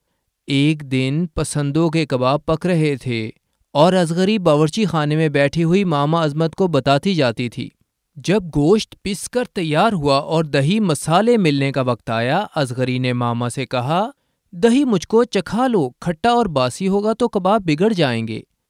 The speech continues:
ماما نے دہی کا دونا نکال کر اصغری کے ہاتھ میں دیا۔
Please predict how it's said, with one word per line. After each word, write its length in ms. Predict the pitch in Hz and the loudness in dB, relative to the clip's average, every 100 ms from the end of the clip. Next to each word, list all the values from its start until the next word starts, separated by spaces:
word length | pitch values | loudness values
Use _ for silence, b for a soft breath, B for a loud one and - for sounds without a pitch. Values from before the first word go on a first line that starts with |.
| _ _ | _ _
ماما 420 | 139 131 131 135 143 | -4 0 0 0 0
نے 160 | 147 | 0
دہی 300 | 131 127 131 | 0 0 0
کا 140 | 131 131 | 0 -2
دونا 320 | 120 117 113 127 | -2 -2 -2 -2
نکال 400 | 135 120 110 107 | -4 -4 -4 -4
کر 180 | 151 | -4
اصغری 400 | 175 127 127 127 | -2 -2 -2 -2
کے 100 | 127 | -2
ہاتھ 320 | 135 117 110 - | -2 0 -2 -4
میں 100 | 131 | -6
دیا۔ 320 | 135 113 104 | -2 -4 -4